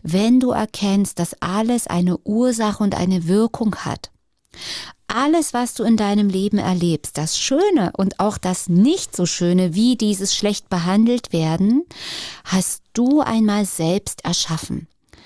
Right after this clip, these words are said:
Das Gute und das Schlechte. Und das Schlechte, das Negative hast du dir ja nicht bewusst erschaffen. Ja, kein Mensch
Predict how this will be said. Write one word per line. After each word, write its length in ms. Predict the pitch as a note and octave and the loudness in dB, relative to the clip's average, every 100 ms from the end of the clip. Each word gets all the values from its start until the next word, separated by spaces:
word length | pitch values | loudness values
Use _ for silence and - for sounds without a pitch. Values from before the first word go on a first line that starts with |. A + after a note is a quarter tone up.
| - - - | -20 -20 -8
Das 260 | C#3+ - - | -6 -6 -2
Gute 400 | F#3 B3+ - D4+ | 2 2 2 2
und 220 | D4 D4 | 2 2
das 160 | E4 | 0
Schlechte. 600 | - E4 A#3+ - - F3 E3 _ _ _ _ _ _ - - - - - - | 2 0 0 -2 -4 -4 -8 _ _ _ _ _ _ -20 -14 -10 -8 -10 -4
Und 220 | A#3 A#3+ | 0 2
das 220 | - - | 2 0
Schlechte, 680 | - G#3 A3+ D#4+ - - F3+ | 0 2 2 2 -2 -4 -2
das 200 | E3 F3 | -2 0
Negative 720 | F#3+ A3+ C4+ A#3+ - F#3+ F3+ E3 | 2 2 2 0 -2 0 0 -2
hast 240 | F#3+ - | -4 -2
du 60 | G#3 | -2
dir 120 | F#3 | 0
ja 140 | F#3+ | 2
nicht 220 | F#3 F#3 | 2 2
bewusst 460 | - E3 B3 G4+ - | 0 2 2 0 -2
erschaffen. 580 | - D3+ - - - D3 | -4 -2 -2 -4 -2 0
Ja, 200 | D3+ G3 | 2 -2
kein 460 | - - F#3+ A#3 | -4 -4 2 4
Mensch 380 | A#3 F3+ G#3+ B3 | 4 4 4 2